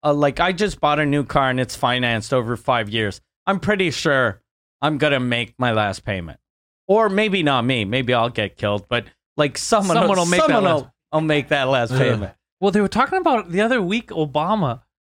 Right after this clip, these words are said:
Speaker 2: He, uh, one day he was talking about, like, a beachfront property or something, like, "Over here,
Speaker 1: Yeah.
Speaker 2: it's gonna all go down, climate change."
Speaker 1: And then he bought a house for
Speaker 2: he bought a, <laughs> yeah, he
Speaker 1: nine million.
Speaker 2: bought a, yeah, giant house a few
Speaker 1: Yeah.
Speaker 2: days later over there. Like, wait a second, asshole. <laughs>
Speaker 3: Suspicious.
Speaker 2: Yeah, if you really believe that that shit's not gonna exist in a
Speaker 3: Yeah.
Speaker 2: year,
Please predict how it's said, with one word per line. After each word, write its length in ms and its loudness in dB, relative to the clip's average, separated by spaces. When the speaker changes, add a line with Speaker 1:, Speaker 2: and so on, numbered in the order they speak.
Speaker 2:
He, 100 -14
uh, 60 -4
one 420 -2
day 200 2
he 120 2
was 140 -2
talking 320 -2
about, 260 0
like, 240 -4
a 240 -4
beachfront 500 -4
property 360 0
or 80 0
something, 320 -6
like, 160 -4
"Over 180 -2
here, 300 0
Speaker 1:
Yeah. 300 -6
Speaker 2:
it's 180 -8
gonna 180 -2
all 160 2
go 140 -2
down, 300 0
climate 360 -4
change." 100 0
Speaker 1:
And 80 0
then 200 2
he 60 0
bought 160 2
a 100 -2
house 260 0
for 120 0
Speaker 2:
he 20 0
bought 300 2
a, 40 4
<laughs> 0 -
yeah, 0 -
he 20 2
Speaker 1:
nine 80 2
million. 180 2
Speaker 2:
bought 140 4
a, 100 2
yeah, 220 2
giant 400 0
house 280 0
a 40 -6
few 140 -2
Speaker 1:
Yeah. 40 0
Speaker 2:
days 220 0
later 180 2
over 160 2
there. 200 0
Like, 120 0
wait 200 2
a 60 2
second, 340 0
asshole. 580 0
<laughs> 80 2
Speaker 3:
Suspicious. 680 0
Speaker 2:
Yeah, 140 4
if 100 4
you 140 2
really 240 2
believe 320 2
that 160 0
that 160 0
shit's 180 -8
not 100 0
gonna 100 2
exist 300 -2
in 80 -2
a 40 -2
Speaker 3:
Yeah. 120 -2
Speaker 2:
year, 220 -2